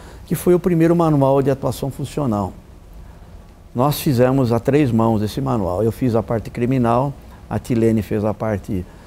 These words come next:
civil e a Hungria fez o resto, a parte, parte de, de correcional, a parte que ele tinha muito, muita experiência nessa área. Esse daí foi editado pela associação e teve uma edição de gala feita por ele pelo,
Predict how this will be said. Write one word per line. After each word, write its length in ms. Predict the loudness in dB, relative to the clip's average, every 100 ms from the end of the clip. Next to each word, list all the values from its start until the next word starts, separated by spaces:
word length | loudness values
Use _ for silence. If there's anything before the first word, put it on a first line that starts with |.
| -20
civil 640 | -14 -4 2 4 4 4 4
e 100 | 4
a 60 | 4
Hungria 380 | 2 2 2
fez 260 | 2 0 0
o 100 | 0
resto, 440 | 2 0 -2 -8 -10
a 40 |
parte, 300 | -6 -8 -8 -14 -18 -20 -20 -20 -20 -20 -8
parte 280 | -6 -4 -4
de, 240 | -4 -6 -10 -18 -20 -16
de 80 | -8
correcional, 960 | -2 -2 0 0 0 2 2 2 0 -2
a 60 | -2
parte 300 | -4 -6 -6
que 80 |
ele 120 | -6 -6
tinha 200 | -4 -2
muito, 420 | 0 2 0 -2 -2 0
muita 240 | -2 -4
experiência 560 | -6 -2 -2 -2 -6 -8
nessa 260 | -8 -8 -12
área. 200 | -12 -16 -20 -20 -20 -20 -20 -6
Esse 240 | -4 -2 0
daí 240 | 2 2
foi 560 | 0 0 0 2 0 -4 -12 -20 -18 -6
editado 680 | -2 -2 -4 -2 -2 -2 -2
pela 240 | 0 -2
associação 720 | -2 -4 -2 -2 -2 -6 -4
e 40 | -6
teve 220 | -4 -2
uma 140 | -2
edição 340 | -2 -2 -6 -2
de 100 | -2
gala 440 | 0 2 2 2
feita 320 | 0 -2 -2 -4
por 180 | -4 -2
ele 220 | 0 -2
pelo, 480 | -4 -2 -2 -2